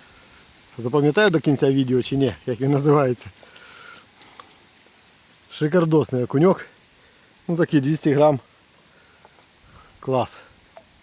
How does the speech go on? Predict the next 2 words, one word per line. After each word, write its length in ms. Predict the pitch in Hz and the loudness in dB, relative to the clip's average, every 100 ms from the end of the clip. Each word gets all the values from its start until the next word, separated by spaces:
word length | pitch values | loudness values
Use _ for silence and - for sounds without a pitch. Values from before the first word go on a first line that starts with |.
| _ - _ _ _ _ - - - - - - | _ -20 _ _ _ _ -20 -16 -16 -16 -20 -10
Поїхали! 640 | 262 254 202 180 - 139 - - - _ _ _ _ _ _ _ _ - | -4 -2 -4 -6 -10 -12 -12 -16 -20 _ _ _ _ _ _ _ _ -20
Далі. 440 | 175 156 123 127 | -14 -10 -10 -12